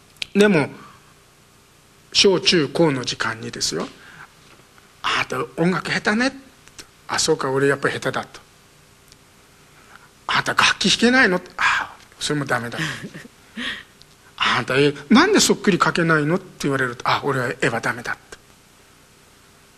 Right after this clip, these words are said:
走るとですよ、「お前遅いな」って言われると、「あ、これもダメだ」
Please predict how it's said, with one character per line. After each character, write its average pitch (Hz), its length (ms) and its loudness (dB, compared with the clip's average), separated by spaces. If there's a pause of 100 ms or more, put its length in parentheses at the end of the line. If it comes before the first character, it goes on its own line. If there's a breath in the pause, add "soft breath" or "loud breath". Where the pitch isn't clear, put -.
(160)
走 - 380 4
る 165 100 0
と 135 140 -6
で 123 80 -6
す - 160 -2
よ、 208 180 0 (380 loud breath)
「お - 80 -8
前 - 280 -2
遅 139 300 0
い 262 60 0
な」 240 180 2
っ - 40 -6
て - 60 -20 (100)
言 185 100 0
わ 160 60 4
れ 143 80 0
る 135 60 -6
と、 - 120 -10
「あ、 - 100 2
こ - 120 2
れ 233 40 6
も 208 100 4
ダ 160 140 -2
メ 160 80 -6
だ」 - 160 -6